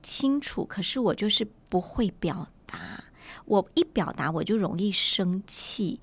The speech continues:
容易有情绪，所以我们怎么样在分手的那个时间点，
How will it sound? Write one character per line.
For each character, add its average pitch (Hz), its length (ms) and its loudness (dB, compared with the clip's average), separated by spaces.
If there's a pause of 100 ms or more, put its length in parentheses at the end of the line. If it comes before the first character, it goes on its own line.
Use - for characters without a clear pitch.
(200)
容 190 200 2
易 262 80 2
有 180 160 2
情 - 460 -4
绪， - 440 -4 (280)
所 - 180 -2
以 339 60 4
我 226 160 2
们 160 120 -2
怎 - 180 -2
么 - 80 -6
样 208 240 2
在 214 140 -2
分 226 300 0
手 - 160 -2
的 - 140 -4
那 208 120 4
个 185 120 0
时 - 240 -2
间 180 280 0
点， - 200 -4